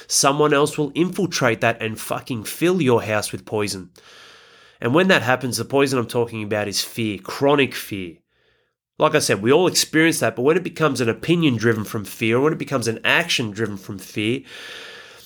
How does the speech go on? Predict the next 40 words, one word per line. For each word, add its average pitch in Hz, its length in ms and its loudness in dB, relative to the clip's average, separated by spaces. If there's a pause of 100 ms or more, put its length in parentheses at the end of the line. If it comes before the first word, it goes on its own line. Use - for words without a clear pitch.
(100)
it's - 160 0
something 143 340 2
that 123 120 2
is 110 120 0
not 123 140 0
wholesome 113 400 -2
at 101 80 -2
all. 107 340 2 (220)
And 127 100 0
this 190 160 2
is 220 100 -2
the 220 80 4
quote 143 280 2
that 127 100 4
I 127 40 0
came 120 260 0
up 113 80 0
with, 113 100 2
and 117 100 4
I'm, 120 100 2
I'm 120 320 -6
polishing 143 480 2
it 107 100 4
up 107 240 2
so 107 220 0
it, 104 80 -4 (320)
it's - 120 -8
something 113 360 2
that 104 120 -4
reads 101 280 -2
well, 101 180 0
'cause - 160 -6
I 110 140 4
am, 104 360 -2
uh, - 360 -14
borderline 110 640 0
<laughs> - 20 -4
perfectionist, - 680 -2
I 104 80 0
guess. 120 380 2